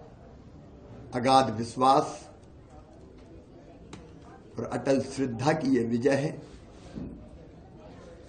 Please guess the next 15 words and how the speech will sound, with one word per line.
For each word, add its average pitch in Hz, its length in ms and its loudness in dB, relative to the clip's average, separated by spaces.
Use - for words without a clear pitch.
ये 135 140 4
विजय 131 540 2
भारतीय 156 480 2
जनता 160 300 0
पार्टी 147 420 4
की 151 120 0
डबल 139 520 4
इंजन 135 340 2
की 139 120 -4
सरकार 131 540 0
ने 127 100 2
जो 117 160 -2
काम 110 300 -4
किए 139 360 2
हैं, - 380 -4